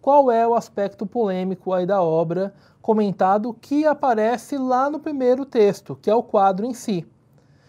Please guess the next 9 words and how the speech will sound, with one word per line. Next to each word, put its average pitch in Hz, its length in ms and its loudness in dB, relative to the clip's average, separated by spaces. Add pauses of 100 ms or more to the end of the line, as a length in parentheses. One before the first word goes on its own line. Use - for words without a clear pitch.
(260)
E 262 120 -2
justamente 247 760 0
essa 214 300 0
representação 233 1500 -2 (640)
aí 214 420 0 (200)
naturalista 240 760 -2
do 254 100 -4
corpo 247 400 -2
feminino. 240 680 -2